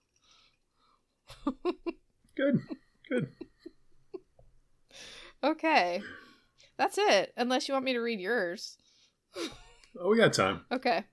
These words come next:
Speaker 2: We can close on this.
Speaker 1: Okay. Matthew sent one. <sighs> I wish I, I should have sent you a picture of my face as I read this.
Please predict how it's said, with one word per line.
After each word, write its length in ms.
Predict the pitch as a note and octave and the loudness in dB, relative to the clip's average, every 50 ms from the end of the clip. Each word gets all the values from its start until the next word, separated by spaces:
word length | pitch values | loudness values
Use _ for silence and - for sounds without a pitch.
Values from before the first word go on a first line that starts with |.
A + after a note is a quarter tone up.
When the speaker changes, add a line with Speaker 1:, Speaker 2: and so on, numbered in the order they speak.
| _ _ _ _ _ _ _ _ _ _ _ _ _ - | _ _ _ _ _ _ _ _ _ _ _ _ _ -6
Speaker 2:
We 80 | D3 F3+ | -4 -2
can 80 | F#3 - | -2 0
close 280 | - B2 G#2 F#2+ G2 | 0 0 0 0 -2
on 100 | G2+ F#2 F#2 | -4 -6 -8
this. 260 | F#2 G2 - - - - _ _ _ _ _ - - - | -6 -6 -6 -6 -6 -8 _ _ _ _ _ -18 -12 -10
Speaker 1:
Okay. 380 | G3 G3+ - G#3 F#3+ G#3 G3+ G3+ - _ _ _ _ _ _ _ _ _ _ _ | -10 -10 -8 -10 -10 -10 -12 -14 -18 _ _ _ _ _ _ _ _ _ _ _
Matthew 340 | - A#3+ A#3+ B3 - A#3+ G#3+ G#3 | -8 -8 -6 -6 -6 -8 -8 -8
sent 240 | - G#3 G3 F3+ | -8 -8 -8 -8
one. 320 | G3+ F3+ F3 F3 F#3 G3+ G#3+ - _ _ _ _ _ _ _ _ _ _ _ _ _ _ _ _ _ _ _ _ _ _ _ _ _ _ _ _ _ _ - - - - - - - - - _ _ - | -10 -12 -12 -12 -12 -14 -16 -18 _ _ _ _ _ _ _ _ _ _ _ _ _ _ _ _ _ _ _ _ _ _ _ _ _ _ _ _ _ _ -20 -20 -20 -20 -20 -20 -20 -20 -20 _ _ -14
<sighs> 160 | - - - E3 D3 C3 A#2+ A3+ - - - - - - | -10 -8 -6 -6 -6 -6 -6 -6 -8 -8 -8 -8 -4 -2
I 120 | A3 B3 | -2 -2
wish 240 | A3+ A#3 A#3+ B3+ - | 0 -2 -2 -2 -2
I, 140 | A3 G3+ D#3 - | -2 -2 -2 -2
I 80 | - | -4
should 160 | - - G#4+ G4+ | -4 -2 -2 -4
have 80 | F4 - | -4 -2
sent 240 | - C#4 C4 B3+ | -2 -2 -2 0
you 100 | G#3 A3 | -2 -4
a 40 | G#3 | -6
picture 300 | G3+ - G#3+ G#3 - G#3+ | -4 -6 -8 -6 -6 -6
of 80 | F#3 - | -8 -6
my 120 | F3+ F3 - | -8 -10 -10
face 400 | - - E3 E3 D#3+ - - - | -8 -8 -8 -8 -8 -8 -10 -8
as 140 | F#3 F3+ F3 | -10 -8 -8
I 100 | F3+ E3+ | -8 -8
read 240 | E3+ D#3 C#3+ D3+ - | -8 -8 -10 -10 -10
this. 460 | F3 E3+ F#3 A3 - - - - - | -10 -10 -10 -10 -8 -10 -10 -10 -12